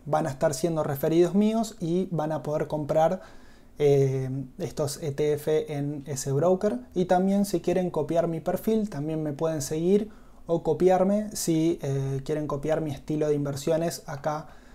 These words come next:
dentro de lo que es la plataforma eToro. Em, bien, entramos entonces a lo que es el broker. Vamos a la parte de búsqueda. Escribimos el nombre del E T F,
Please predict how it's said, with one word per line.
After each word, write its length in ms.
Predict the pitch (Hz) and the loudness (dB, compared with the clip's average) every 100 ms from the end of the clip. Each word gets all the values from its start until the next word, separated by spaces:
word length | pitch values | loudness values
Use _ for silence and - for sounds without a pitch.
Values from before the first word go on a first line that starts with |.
| - 143 | -8 2
dentro 360 | 147 151 151 | 2 4 2
de 80 | 139 | 2
lo 120 | 135 | 0
que 100 | 143 | -2
es 240 | 143 143 - | -2 -4 -6
la 180 | 143 139 | -4 -2
plataforma 800 | 143 139 135 - 160 165 160 - | -2 -2 -6 -8 -4 -4 -4 -4
eToro. 480 | 156 139 135 127 - - - - - - - - | -2 0 0 -2 -8 -16 -20 -20 -20 -20 -14 -2
Em, 720 | 143 139 135 131 131 131 - | 2 4 4 0 -2 -6 0
bien, 320 | 175 135 127 151 | 0 2 -2 -4
entramos 460 | 139 165 180 170 | 0 4 4 2
entonces 540 | 165 151 165 156 147 - | -4 -4 -4 -4 -6 -4
a 100 | 151 | -4
lo 140 | 147 | -2
que 80 | 147 | -4
es 80 | 147 | -2
el 100 | 170 | 2
broker. 480 | 202 220 214 214 - - - - - - - - - - 147 | 6 6 4 -2 -6 -16 -18 -18 -20 -20 -20 -20 -20 -12 -2
Vamos 380 | 151 160 139 - | 2 2 0 0
a 60 | 151 | 0
la 160 | 143 | 2
parte 360 | 156 160 160 151 | 2 2 2 2
de 120 | 147 | 0
búsqueda. 540 | 147 185 240 - 202 247 - - - - - - - - - - | 4 6 6 4 4 2 -2 -18 -18 -16 -18 -18 -16 -16 -16 -14
Escribimos 720 | 139 156 156 175 175 175 - | -4 2 6 8 6 2 0
el 160 | 156 151 | 0 2
nombre 420 | 165 170 170 160 | 2 6 6 6
del 160 | 143 143 | 4 2
E 80 | |
T 180 | 139 156 | 2 4
F, 360 | 202 214 240 | 4 4 0